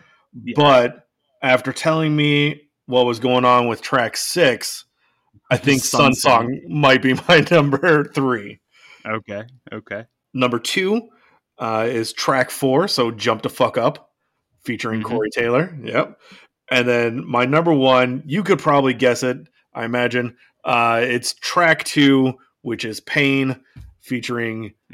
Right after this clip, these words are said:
Speaker 2: uh, featuring Chino.
Speaker 1: Yes, and Grady
Speaker 2: And,
Speaker 1: Avenell,
Speaker 2: yeah.
Speaker 1: who is in another band that I don't, I didn't, I wasn't sure who they were.
Speaker 2: No idea.
Speaker 1: Yeah, that's very similar.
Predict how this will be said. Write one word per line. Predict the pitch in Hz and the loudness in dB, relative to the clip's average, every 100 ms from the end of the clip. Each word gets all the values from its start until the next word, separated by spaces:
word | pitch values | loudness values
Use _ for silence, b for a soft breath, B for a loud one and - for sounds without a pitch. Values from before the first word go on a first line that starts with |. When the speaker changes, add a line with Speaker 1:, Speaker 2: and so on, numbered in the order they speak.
| - | -14
Speaker 2:
uh, | - 113 110 107 _ - | -10 -8 -8 -10 _ -14
featuring | - 113 107 113 | -10 -10 -12 -12
Chino. | 123 110 110 135 _ _ _ _ _ _ _ _ | -12 -10 -12 -14 _ _ _ _ _ _ _ _
Speaker 1:
Yes, | 98 - - | -20 -20 -8
and | 147 160 135 | -6 -4 -4
Grady | 139 151 139 123 | -2 -2 -2 -4
Speaker 2:
And, | 120 | -4
Speaker 1:
Avenell, | 117 107 101 92 | -4 -6 -6 -2
Speaker 2:
yeah. | 131 | -2
Speaker 1:
who | 107 | -2
is | 107 104 | -8 -8
in | 101 101 | -10 -10
another | 107 104 98 | -8 -6 -8
band | 92 95 90 90 | -10 -12 -12 -12
that | 95 | -12
I | 92 92 | -10 -10
don't, | 92 92 101 | -10 -12 -12
I | 98 | -12
didn't, | 98 101 | -12 -8
I | 101 | -8
wasn't | 101 95 92 - _ _ _ _ _ | -8 -10 -14 -18 _ _ _ _ _
sure | - 110 98 | -16 -14 -12
who | 98 | -12
they | 90 - | -16 -20
were. | - _ _ _ | -20 _ _ _
Speaker 2:
No | 120 113 104 | -10 -8 -8
idea. | 104 - - _ _ | -10 -12 -14 _ _
Speaker 1:
Yeah, | 151 175 180 170 | -2 0 2 0
that's | 190 - | -4 -2
very | 202 | -2
similar. | 175 160 139 | -2 -2 0